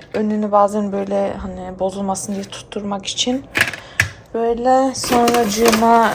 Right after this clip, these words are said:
bu gözlüğü gördünüz zaten. Bu da çok güzel değil mi? Bir de bunu aldım. Bunun fiyatı da dört euroydu galiba. Dört buçuk. Ee, sonra şu kolyeleri gördüm. Ay, birbirine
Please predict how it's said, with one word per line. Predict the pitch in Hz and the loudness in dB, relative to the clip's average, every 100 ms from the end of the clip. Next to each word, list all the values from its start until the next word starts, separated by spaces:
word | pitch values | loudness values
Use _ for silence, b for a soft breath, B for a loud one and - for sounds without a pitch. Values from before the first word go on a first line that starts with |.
| 208 208 | 0 2
bu | 220 | 6
gözlüğü | 226 196 254 208 | 6 6 0 4
gördünüz | 208 196 208 220 | 2 2 0 0
zaten. | - - 196 196 - 233 269 B B B B B B - B B B B - | -2 -2 -2 -2 -6 -6 -6 B B B B B B -20 B B B B -6
Bu | |
da | 208 | -4
çok | 202 - 208 | -4 -6 -8
güzel | - 202 190 | -4 -2 -2
değil | 208 220 | -2 -4
mi? | 196 190 196 - - - - | -4 -6 -10 -14 -20 -20 -10
Bir | 202 | -8
de | 202 | -6
bunu | 202 196 | -4 -2
aldım. | 190 208 233 | -2 -4 -4
Bunun | 214 208 | -4 -4
fiyatı | - 202 208 | -2 -4 -4
da | 196 202 | -8 -2
dört | 202 202 - - - 190 | -2 -4 -8 -16 -8 -2
euroydu | 190 196 196 190 190 | -2 -2 -4 -6 -6
galiba. | 196 190 196 208 247 277 B B B B - | -4 -4 -4 -2 -2 -4 B B B B -2
Dört | 202 196 - | -2 -2 -6
buçuk. | 190 - 285 - - B B B B B B B B - - 196 | -8 0 0 -2 -10 B B B B B B B B -6 -2 2
Ee, | 226 220 | 4 4
sonra | - 269 262 | 2 2 4
şu | 262 - | 2 -2
kolyeleri | - 262 254 254 226 240 | 8 8 8 8 8 8
gördüm. | 233 226 208 214 247 247 | 6 4 2 -2 -4 -2
Ay, | 233 247 277 285 285 277 269 226 | 0 2 0 0 0 -2 -2 -2
birbirine | 262 262 254 254 | -4 -2 -2 2